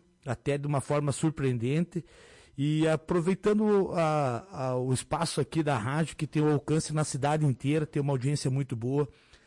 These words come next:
que as pessoas nessas idades de cinquenta, cinquenta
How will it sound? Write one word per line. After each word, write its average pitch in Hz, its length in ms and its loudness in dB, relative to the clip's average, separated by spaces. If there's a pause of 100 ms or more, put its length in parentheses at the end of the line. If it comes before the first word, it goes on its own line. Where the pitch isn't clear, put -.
(360)
que 165 80 -4
as 160 120 -4
pessoas 180 580 0 (100)
nessas 143 460 -2
idades 135 480 -2
de 135 100 -6
cinquenta, 151 540 -2
cinquenta 139 460 -4